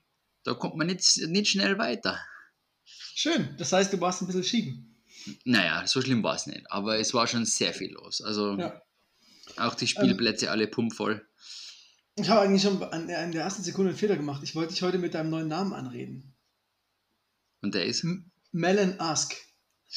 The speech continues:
Speaker 1: Yeah! Die Melone. Mein, mein neuer Künstlername.
Speaker 2: Ja, ja, ich war wirklich stolz auf dich, als du mir das geschickt hast. Also es war,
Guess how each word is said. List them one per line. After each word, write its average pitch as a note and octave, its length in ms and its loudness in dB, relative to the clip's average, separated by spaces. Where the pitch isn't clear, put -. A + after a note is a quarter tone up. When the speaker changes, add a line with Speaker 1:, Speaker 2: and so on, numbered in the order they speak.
Speaker 1:
Yeah! G#2+ 960 6
Die B2+ 120 6
Melone. G#2+ 1040 4
Mein, A#2+ 360 4
mein B2 160 6
neuer B2+ 220 8
Künstlername. F#2+ 760 2
Speaker 2:
Ja, E3 280 -6
ja, F3+ 200 -6
ich - 120 -4
war F3 100 2
wirklich F#3 200 2
stolz F#3+ 240 2
auf - 80 -6
dich, E3 120 -2
als D#3 100 -4
du D#3 60 -4
mir E3 60 -2
das D#3+ 140 -2
geschickt - 260 -6
hast. D#4 540 10
Also - 160 8
es - 160 2
war, - 1200 -2